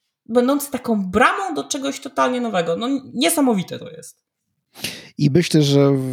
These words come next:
Speaker 2: w dużej mierze tak właśnie będzie wyglądała ta masowa adopcja, że stare koncepty, które będą, do których będą doklejane takie technologiczne, niewidoczne szwy, nagle się będzie się okazywało, że ludzie będą stwierdzali z,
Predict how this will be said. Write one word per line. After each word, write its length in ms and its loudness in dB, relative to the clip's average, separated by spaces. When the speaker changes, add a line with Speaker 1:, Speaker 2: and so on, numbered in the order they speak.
Speaker 2:
w 80 -6
dużej 320 4
mierze 340 4
tak 180 0
właśnie 280 0
będzie 240 -2
wyglądała 480 4
ta 120 0
masowa 400 2
adopcja, 420 2
że 260 0
stare 380 0
koncepty, 580 0
które 260 0
będą, 720 2
do 180 -4
których 220 2
będą 180 4
doklejane 960 2
takie 220 -10
technologiczne, 760 0
niewidoczne 600 0
szwy, 440 2
nagle 280 2
się 60 0
będzie 200 -2
się 100 -2
okazywało, 520 4
że 100 4
ludzie 240 4
będą 240 2
stwierdzali 680 0
z, 440 2